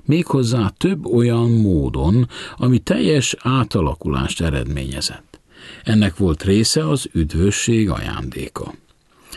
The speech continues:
Amint az első hívők lassan felismerték az evangélium befogadó jellegét, nem csak jó cselekedeteket adtak a hitükhöz, mint ami kedves dolog.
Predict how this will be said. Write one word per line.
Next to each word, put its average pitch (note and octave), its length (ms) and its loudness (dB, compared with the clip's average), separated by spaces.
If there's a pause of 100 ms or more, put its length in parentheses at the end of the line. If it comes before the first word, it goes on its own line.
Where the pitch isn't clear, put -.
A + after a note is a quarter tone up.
Amint A2 320 4
az F#2 140 2
első C#3+ 540 2
hívők F#2 640 0
lassan G#2+ 400 2
felismerték G#2+ 880 0
az E2+ 140 0
evangélium F#2 640 2
befogadó C#2 580 -4
jellegét, E2 800 0 (320)
nem G3+ 140 4
csak - 260 -2
jó C#3+ 220 2
cselekedeteket E2 960 -2
adtak C#2 460 -6
a - 100 -6
hitükhöz, G#2+ 880 -4 (360)
mint E2 240 2
ami C#2+ 360 -2 (140)
kedves - 760 -4
dolog. - 540 -6